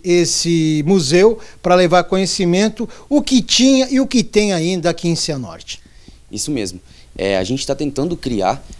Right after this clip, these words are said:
Speaker 2: é, esse laço de pertencimento da cidade, da população com o Parque Cinturão Verde, né? E nada melhor que começar aqui no Ecomuseu.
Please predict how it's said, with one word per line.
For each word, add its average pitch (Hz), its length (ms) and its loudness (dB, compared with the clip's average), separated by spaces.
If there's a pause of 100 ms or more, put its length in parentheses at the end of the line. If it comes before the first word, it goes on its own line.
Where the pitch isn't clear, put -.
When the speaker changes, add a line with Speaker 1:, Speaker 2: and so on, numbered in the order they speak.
(140)
Speaker 2:
é, 90 600 0
esse 107 200 -2
laço 107 320 2
de 104 80 -8
pertencimento 104 720 -6
da 98 100 -8
cidade, 98 560 -2 (340)
da 95 120 -8
população 120 600 -2
com 131 160 -4
o 120 40 -10
Parque 117 220 0
Cinturão 113 380 -4
Verde, 87 260 -6
né? 98 140 -4 (360)
E 101 60 -4
nada 135 160 2
melhor 156 240 2
que - 80 -18
começar 147 320 -2
aqui 135 180 -2
no 131 120 0
Ecomuseu. 123 520 0